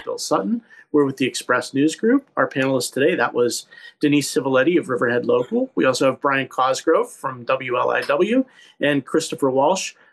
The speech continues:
of the East Hampton Star. Brian, you know, real quickly,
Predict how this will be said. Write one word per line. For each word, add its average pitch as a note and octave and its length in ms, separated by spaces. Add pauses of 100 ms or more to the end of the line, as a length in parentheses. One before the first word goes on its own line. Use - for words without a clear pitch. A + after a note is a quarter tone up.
(120)
of C3+ 340
the C3+ 80
East C3+ 220
Hampton B2+ 320
Star. F3+ 400 (220)
Brian, G#3 400 (540)
you A3 120
know, G3 60
real C#4+ 160
quickly, A3 520